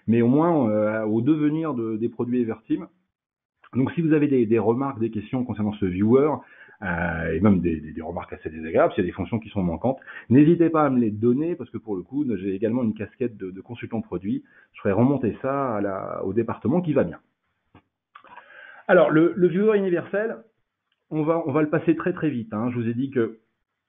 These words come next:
on allait voir ces fonctions avec quelques slides, ce sera extrêmement rapide. Après une petite démo, les échanges, et puis on se quittera. Alors, je, moi, j'irai déjeuner, vous, je, je, j'irai sûrement travailler. Le viewer universel. En fait, il y a vraiment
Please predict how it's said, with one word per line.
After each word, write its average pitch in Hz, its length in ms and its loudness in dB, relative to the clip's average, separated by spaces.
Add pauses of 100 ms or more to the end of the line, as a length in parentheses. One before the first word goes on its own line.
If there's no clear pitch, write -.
(120)
on 139 160 2
allait 127 400 4 (320)
voir 127 300 -6
ces 135 100 0
fonctions 139 400 -2
avec 131 180 2
quelques 123 300 0
slides, 175 260 -2
ce 123 80 -10
sera - 160 -2
extrêmement 135 380 -2
rapide. 165 500 0
Après 143 220 0
une 156 80 0
petite 135 180 -12
démo, 147 480 -2 (500)
les 151 280 4
échanges, 160 440 -2 (380)
et 135 100 -2
puis 135 120 -6
on 143 100 0
se - 60 -10
quittera. 127 400 -2
Alors, 127 200 2
je, 120 60 -6
moi, 113 240 0
j'irai 117 160 2
déjeuner, 110 400 2
vous, 117 140 -4
je, 104 100 -12
je, 92 540 -12
j'irai 95 180 -6 (180)
sûrement 139 240 2
travailler. 95 440 -6 (1600)
Le 160 100 8
viewer 220 200 8
universel. 170 480 2 (840)
En 175 100 4
fait, 214 120 6
il 208 80 2
y 190 40 6
a 165 100 2
vraiment 175 280 0